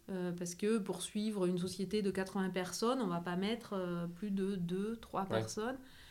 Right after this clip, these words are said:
Speaker 1: Euh, donc, il faut s'assurer de la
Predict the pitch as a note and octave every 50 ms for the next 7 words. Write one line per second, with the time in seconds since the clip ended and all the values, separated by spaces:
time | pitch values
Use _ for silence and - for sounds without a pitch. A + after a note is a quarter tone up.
0 | - - - - - - - - F3 E3 D#3+ D#3+ D#3+ D#3+ D#3+ D#3+ D#3+ E3 E3 E3
1 | E3+ E3+ E3+ F3 - - E3+ - E3+ E3+ E3+ - - - G3 G#3 A3 G3+ F3 E3+
2 | D#3+ E3 E3